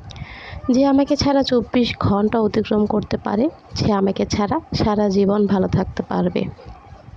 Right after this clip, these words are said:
নীরবতা ভয়ঙ্কর সুন্দর,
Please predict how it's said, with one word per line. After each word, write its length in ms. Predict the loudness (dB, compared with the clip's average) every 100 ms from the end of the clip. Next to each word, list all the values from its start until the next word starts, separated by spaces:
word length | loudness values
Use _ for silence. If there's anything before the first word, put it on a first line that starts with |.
| -12 -12 -14 -16 -18 -18 -18 -18 -4 2
নীরবতা 520 | 2 4 2 0 0 2 4
ভয়ঙ্কর 520 | 4 4 2 2 2 2
সুন্দর, 420 | 2 2 0 0